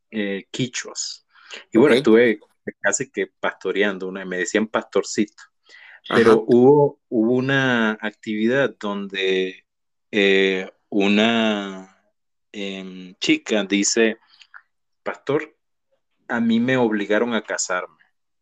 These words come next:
Speaker 1: y me
Speaker 2: Ok.
Speaker 1: quiero divorciar y casarme nuevamente con un cristiano. ¿Puedo?". Y yo me quedé en cero porque dije, "Bueno, no hay infidelidad, no hay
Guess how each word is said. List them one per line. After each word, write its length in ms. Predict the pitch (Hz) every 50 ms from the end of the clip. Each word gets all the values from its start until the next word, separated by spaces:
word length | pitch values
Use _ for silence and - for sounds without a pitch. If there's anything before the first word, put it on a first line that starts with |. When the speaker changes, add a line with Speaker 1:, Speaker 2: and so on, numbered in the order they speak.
| _ _ _ _ _ -
Speaker 1:
y 140 | 117 104
me 140 | 101 101 101
Speaker 2:
Ok. 60 | 98 101
Speaker 1:
quiero 260 | 101 101 98 107 110
divorciar 760 | 107 107 104 101 104 104 104 - - - 104 101 98 104 120 - - _ _ _
y 100 | - 104 -
casarme 600 | - - 98 92 - - 98 92 95 104 104 104
nuevamente 600 | 101 104 107 113 113 104 98 101 - - 107 107
con 280 | - 98 90 85 85 -
un 100 | 90 92
cristiano. 640 | - - 98 95 - - 131 127 107 - - - _ -
¿Puedo?". 360 | - 123 143 135 101 92 - _ _ - - - - _ - - - - - - - _
Y 80 | - 92
yo 120 | 104 98
me 160 | 104 113 110
quedé 360 | 113 117 110 107 107 104 107 107
en 100 | 104 101
cero 340 | - - 120 120 107 101 -
porque 220 | _ _ - 98
dije, 100 | 95 92
"Bueno, 220 | 92 107 110 101 95
no 200 | 92 95 95 98
hay 160 | 101 104 113 113
infidelidad, 880 | 113 - - 110 110 113 110 120 117 110 113 113 107 107 110 107 107 104
no 240 | 101 95 95 98
hay 400 | 101 104 104 104 107 104 104 -